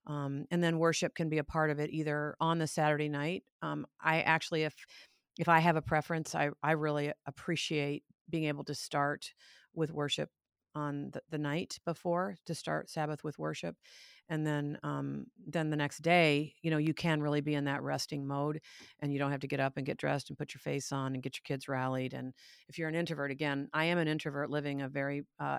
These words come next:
extroverted life. So what it takes for this int-, introvert to really rest from her life at the level of relationship and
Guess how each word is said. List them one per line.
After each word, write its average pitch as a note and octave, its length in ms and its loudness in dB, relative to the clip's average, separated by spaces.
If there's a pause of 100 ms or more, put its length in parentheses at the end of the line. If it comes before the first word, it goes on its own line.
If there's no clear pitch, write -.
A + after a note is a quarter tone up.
extroverted C#3+ 520 -4 (140)
life. C#3+ 400 -4 (720)
So E3 300 0
what D#3+ 220 4
it D#3+ 80 2
takes D#3+ 260 -2
for D#3 140 -4
this D3 200 -2
int-, D#3 220 -2 (100)
introvert D3+ 520 -2
to D3+ 100 -4
really D3 240 0
rest C#3+ 320 0
from D3+ 160 -2
her C#3+ 220 -2
life C3+ 440 -2
at D3 120 -6
the C#3 100 -4
level C#3 380 0
of C3 360 -4 (320)
relationship D3 800 -2 (260)
and C#3+ 420 -6